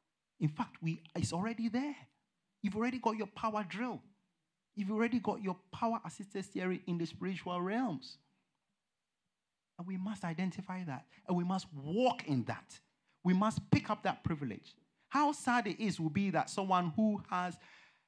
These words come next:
who is heir to the throne and who has inherited the throne and does not know. It will be sad that you've not checked your bank balance and you've got six figures in there, but you don't know.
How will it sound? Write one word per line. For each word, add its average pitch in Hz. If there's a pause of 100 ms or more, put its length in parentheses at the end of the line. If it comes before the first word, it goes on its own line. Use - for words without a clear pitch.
(520)
who 226
is 156 (120)
heir 196
to 170
the 139
throne 135 (220)
and 156
who 226
has 165
inherited 165
the 135
throne 143
and 151
does 156
not 196
know. 202 (1800)
It 311
will 302
be 277
sad 302 (1300)
that 208 (360)
you've 170
not 240
checked -
your 170
bank 190
balance 170
and 151
you've 143
got 180
six -
figures 160
in 139
there, 123
but 156
you 170
don't 190
know. 214